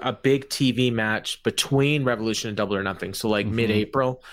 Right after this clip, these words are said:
Speaker 2: Yeah.
Speaker 1: you know, that, that might be a good time. And then they can give it the focus. They can give, like,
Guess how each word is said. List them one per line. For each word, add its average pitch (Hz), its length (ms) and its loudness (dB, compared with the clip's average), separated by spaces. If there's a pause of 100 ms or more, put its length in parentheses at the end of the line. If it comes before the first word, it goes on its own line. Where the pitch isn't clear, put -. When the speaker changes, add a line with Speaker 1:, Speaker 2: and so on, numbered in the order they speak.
(160)
Speaker 2:
Yeah. 110 180 2
Speaker 1:
you 120 60 2
know, 113 160 2
that, 113 300 -2
that 127 140 -2
might 123 160 -2
be 110 100 -2
a - 20 -6
good 104 160 -2
time. 110 180 -4
And 107 80 -4
then 113 100 0
they 117 100 2
can 110 180 -2
give 110 180 -2
it 117 100 0
the 101 60 -10
focus. 107 480 -2
They 107 80 0
can 104 160 -2
give, 131 320 2
like, 107 160 0